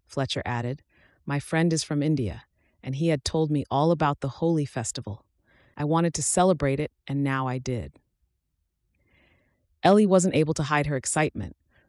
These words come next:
Her colors-adorned face was glowing, and she said, "I love this festival. It is one of the best festivals of all time." When they reached the bazaar, they said farewell to their friend Ram and carried on their journey. After reaching their destination,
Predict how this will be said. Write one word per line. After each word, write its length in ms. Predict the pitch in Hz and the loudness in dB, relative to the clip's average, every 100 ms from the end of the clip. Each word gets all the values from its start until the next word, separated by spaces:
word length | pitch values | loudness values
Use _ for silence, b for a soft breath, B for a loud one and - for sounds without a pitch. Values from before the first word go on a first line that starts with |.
| - | -12
Her 100 | 147 | -12
colors-adorned 920 | - 170 170 170 143 139 151 160 160 | -2 2 4 2 -2 0 2 2 0
face 340 | - 147 143 | 0 -2 0
was 100 | 135 | -6
glowing, 540 | 131 147 151 147 113 92 | -6 0 2 2 0 -6
and 100 | 127 | -6
she 140 | - | -6
said, 360 | 139 - 131 131 _ | -6 -4 -4 -6 _
"I 80 | 143 | -4
love 340 | 147 165 170 | 0 2 2
this 200 | 139 131 | 0 -4
festival. 560 | - 117 - - 80 - b b b b | -4 -6 -6 -8 -10 -12 b b b b
It 100 | 147 | -4
is 100 | 143 | -2
one 160 | 151 | 0
of 80 | 151 | 0
the 80 | 139 | -2
best 440 | 131 - 175 - | 0 4 4 4
festivals 480 | - 151 - 139 139 | -2 -2 -2 -4 -6
of 100 | 139 | -4
all 140 | 135 135 | -2 -4
time." 480 | - 127 85 143 _ _ _ _ _ b b b b b b | -4 -6 -6 -12 _ _ _ _ _ b b b b b b
When 140 | 151 156 | -2 2
they 120 | 151 | 2
reached 280 | 175 - - | 2 0 -2
the 60 | |
bazaar, 580 | 170 151 151 131 120 143 _ _ _ | 0 2 2 2 -2 -6 _ _ _
they 100 | 139 | -4
said 240 | - 147 | 0 -2
farewell 420 | - 175 175 165 160 | 2 4 6 6 4
to 120 | 156 | 0
their 120 | 151 | -4
friend 320 | - 160 156 | -2 0 0
Ram 320 | 143 143 135 | 0 0 0
and 120 | 123 131 | -2 -6
carried 340 | - 156 160 | -2 0 2
on 200 | 151 143 | 2 2
their 120 | 143 | 0
journey. 560 | 131 143 131 110 - _ _ _ b b b b | -2 -2 -2 -4 -8 _ _ _ b b b b
After 320 | - 143 - 151 | -6 -4 -2 0
reaching 360 | 165 175 175 | 0 0 0
their 120 | 165 | 0
destination, 840 | 151 151 - 156 143 143 127 127 | 2 0 0 0 0 0 -4 -6